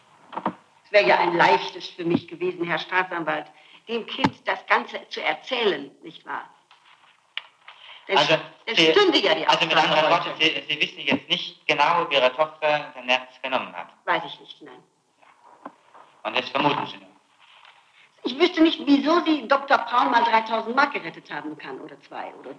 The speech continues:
Speaker 1: wie viel. Ein, ein, eine große Summe Geld.
Speaker 2: Ja, die Frau Weigand war Braun nie was schuldig.
Speaker 1: Auch die hat doch ein Verhältnis mit Doktor Braun gehabt. Kriegt doch von allen Männern Geld, die Frau.
Speaker 2: Und Sie nicht?
Speaker 1: Ich nicht, nee.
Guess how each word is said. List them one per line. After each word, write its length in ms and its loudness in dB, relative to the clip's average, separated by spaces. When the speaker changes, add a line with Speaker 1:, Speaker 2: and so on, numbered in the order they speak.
Speaker 1:
wie 80 -20
viel. 340 -18
Ein, 120 -2
ein, 360 -2
eine 180 -2
große 440 2
Summe 200 -4
Geld. 160 -2
Speaker 2:
Ja, 60 -4
die 140 -8
Frau 180 0
Weigand 320 0
war 220 2
Braun 300 -6
nie 180 -18
was 140 -6
schuldig. 460 -18
Speaker 1:
Auch 80 -20
die 100 2
hat 100 0
doch 60 0
ein 80 0
Verhältnis 340 0
mit 160 -2
Doktor 220 -2
Braun 320 0
gehabt. 340 -8
Kriegt 160 -12
doch 100 -14
von 140 -12
allen 160 -6
Männern 260 -8
Geld, 240 -16
die 140 -20
Frau. 240 -20
Speaker 2:
Und 100 -20
Sie 140 -20
nicht? 220 -14
Speaker 1:
Ich 160 -18
nicht, 200 -8
nee. 180 -14